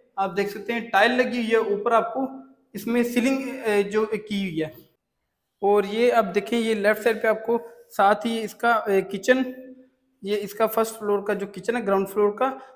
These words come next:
इसमें आपको ये total marble की shelf और ये चूल्हा आपको install मिलेगा। इसी तरह ये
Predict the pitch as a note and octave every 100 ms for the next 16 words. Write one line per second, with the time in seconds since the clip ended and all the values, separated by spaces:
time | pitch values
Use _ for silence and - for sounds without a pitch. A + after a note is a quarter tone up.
0 | _ F#3+ - A3+ A3+ G#3+ G3+ - A3 A3
1 | G3+ F#3+ G#3+ F#3 F3+ F3 G#3+ G#3+ A3 -
2 | G#3 A#3+ A#3 - _ _ - F#3 F#3 G3
3 | G3 G#3 A3+ A#3 A#3 A3 G3+ G3+ - G3+
4 | G#3 G#3+ G3+ G#3 G#3 G3 G#3 G#3+ G#3 G3+
5 | G#3+ G#3+